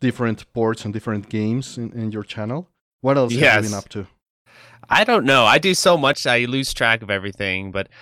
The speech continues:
Speaker 2: yeah, so my channel is primarily focused on shmups. I throw in some arcade content in there from time to time as well. And on that channel,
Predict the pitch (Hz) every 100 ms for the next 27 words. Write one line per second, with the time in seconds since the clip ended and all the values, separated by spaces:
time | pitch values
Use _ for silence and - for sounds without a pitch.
0 | - 151 135 160 170 - 160 147 127 120
1 | - - 127 _ _ - 156 160 214 185
2 | 139 147 143 135 - 113 113 110 - 110
3 | 117 131 131 143 123 117 113 110 107 -
4 | 113 104 - 107 104 107 101 92 101 101
5 | - 104 107 104 98 110 101 95 101 101
6 | 98 117 _ _ _ _ - 117 - 151
7 | 190 156 - 131 123 117